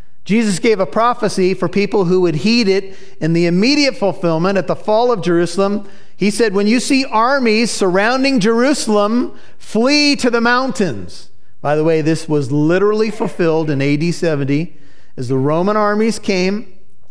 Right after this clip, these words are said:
They surrounded the city, and Josephus, who's a historian of this time, says that there were people who knew the prophecy and they did flee. The fourth century historian Eusebius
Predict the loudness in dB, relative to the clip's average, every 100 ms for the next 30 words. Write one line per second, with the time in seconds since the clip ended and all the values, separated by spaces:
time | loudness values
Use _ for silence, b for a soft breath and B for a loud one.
0 | -10 -8 -4 -4 0 0 2 0 0 -2
1 | 0 2 2 0 -6 B B B B B
2 | -4 0 0 0 0 0 2 -2 0 0
3 | 0 0 -2 -2 -2 0 2 2 2 0
4 | 0 -2 -2 0 0 0 -2 0 2 2
5 | 0 -2 -8 b b b -6 -2 2 2
6 | 2 0 0 0 -2 -2 -4 B B -4
7 | -2 2 2 0 -2 0 0 0 -2 0
8 | 0 0 0 0 0 0 2 0 0 -4
9 | -2 0 0 -2 -4 -10 b b b b
10 | -6 -2 0 0 -2 0 0 2 0 -2
11 | -4 -2 0 0 2 0 0 -2 -2 0
12 | 0 2 0 0 -4 -10